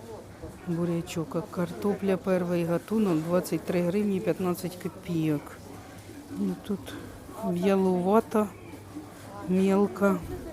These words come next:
Ну, це не може посадочна, посадить, виросте здорово. Ранній буряк по п'ятдесят дві гривні сімдесят дев'ять копійок. Морква тридцять дев'ять вісімдесят п'ять. Мита тридцять дев'ять дев'яносто п'ять.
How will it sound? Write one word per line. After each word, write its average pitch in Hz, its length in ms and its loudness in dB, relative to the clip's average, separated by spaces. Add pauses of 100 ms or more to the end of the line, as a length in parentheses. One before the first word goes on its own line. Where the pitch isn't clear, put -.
(960)
Ну, 285 60 2
це 320 120 6
не 285 60 12
може 226 200 10
посадочна, 220 680 0
посадить, 180 520 0
виросте 165 380 0
здорово. 160 460 0 (1600)
Ранній 175 380 6
буряк 170 380 0
по 180 200 -4
п'ятдесят 165 480 -2
дві 175 180 -2
гривні 190 360 0
сімдесят 165 600 -4
дев'ять 165 380 -2
копійок. 131 600 -6 (460)
Морква 170 560 -2 (760)
тридцять 165 480 -8
дев'ять 190 380 -6
вісімдесят 160 580 -8 (180)
п'ять. 139 380 -10 (1600)
Мита 185 340 -4
тридцять 156 460 -10
дев'ять 139 280 -4
дев'яносто 131 480 -8
п'ять. - 460 -10